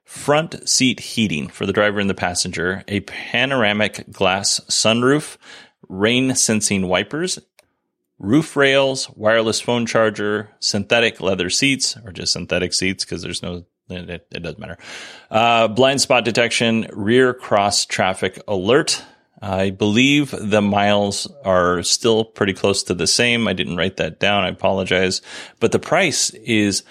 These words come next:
forty-eight thousand nine hundred and ninety Australian dollars, or thirty-seven thousand U S dollars.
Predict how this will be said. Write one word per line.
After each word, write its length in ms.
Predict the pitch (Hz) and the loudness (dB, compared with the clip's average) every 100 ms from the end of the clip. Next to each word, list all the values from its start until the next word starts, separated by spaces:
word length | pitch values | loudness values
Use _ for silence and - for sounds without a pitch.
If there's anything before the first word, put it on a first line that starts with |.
| - _ _ - | -20 _ _ 0
forty-eight 500 | 135 147 135 131 - | 2 4 4 2 2
thousand 380 | 95 101 101 98 | 2 2 2 2
nine 180 | 98 | 0
hundred 320 | 101 101 87 62 | 0 0 0 0
and 300 | 95 95 95 | 0 2 2
ninety 560 | 117 139 107 92 95 104 | 0 0 0 0 -2 -4
Australian 600 | - 87 - 95 87 87 | -2 -2 2 2 2 0
dollars, 460 | 85 82 71 127 - - | 0 0 0 0 -4 -2
or 160 | 104 | -2
thirty-seven 840 | - - 123 127 120 - 101 95 92 | -2 2 2 2 0 0 -2 -4 -2
thousand 600 | 90 90 87 90 87 - | 0 0 -2 -4 -6 -10
U 260 | 92 90 80 | -4 -2 0
S 220 | 85 - | 0 0
dollars. 480 | - 92 90 71 | 2 2 2 -2